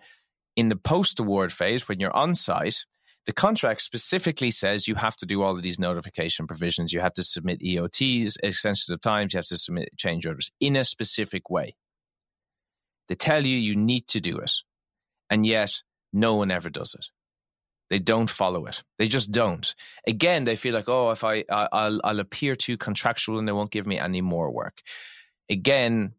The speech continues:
this, this is essentially nonsense, okay? The, the only, the only way that can come into play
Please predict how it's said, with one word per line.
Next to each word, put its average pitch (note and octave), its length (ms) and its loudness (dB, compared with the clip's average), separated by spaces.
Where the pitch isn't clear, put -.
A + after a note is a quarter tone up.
this, G#2 380 0
this G2+ 260 0
is F#2+ 240 0
essentially F#2 680 0
nonsense, - 800 0
okay? G#2+ 320 2
The, G#2 200 2
the B2 140 4
only, F3+ 240 4
the C#3 120 2
only F3 180 2
way D#3 160 2
that A#2+ 220 0
can C#3+ 320 0
come C3+ 160 2
into B2 220 0
play F2+ 360 0